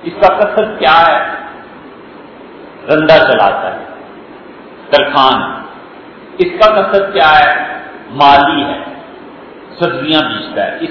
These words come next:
کا کسب کیا ہے؟ بال کاٹتا ہے۔ یہ سارے کسب ہی ہیں نا، مختلف ذاتوں میں جو تقسیم ہوئے ہوئے،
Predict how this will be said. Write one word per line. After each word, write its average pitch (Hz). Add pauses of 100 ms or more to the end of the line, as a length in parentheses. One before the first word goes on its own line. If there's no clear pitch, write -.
کا 196
کسب 185
کیا 156
ہے؟ 147
بال 131
کاٹتا 107
ہے۔ -
یہ 170 (140)
سارے 214 (120)
کسب 269
ہی 269
ہیں -
نا، 214
مختلف -
ذاتوں 131
میں 151
جو 131
تقسیم 131
ہوئے 117
ہوئے، 104